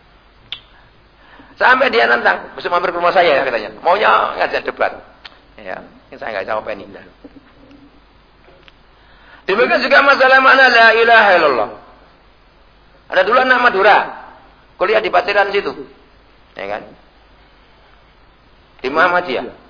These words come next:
Ketika bincang-bincang mau mengajak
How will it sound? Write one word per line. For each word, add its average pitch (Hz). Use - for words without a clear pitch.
Ketika 185
bincang-bincang 190
mau 202
mengajak 190